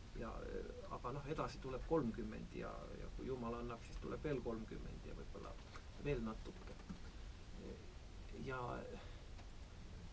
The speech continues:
ja nii, noh, see on, Jaan Tätte on mul vana kursuse vend.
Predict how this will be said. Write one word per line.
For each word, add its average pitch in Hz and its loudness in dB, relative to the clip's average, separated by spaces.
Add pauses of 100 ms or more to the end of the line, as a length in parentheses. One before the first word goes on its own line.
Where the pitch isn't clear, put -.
(1800)
ja 120 0 (680)
nii, 175 6 (1040)
noh, - 0 (420)
see - -2
on, - 0 (460)
Jaan 143 0
Tätte - 0
on 110 0
mul 113 0 (340)
vana 120 2 (600)
kursuse 117 0
vend. 117 4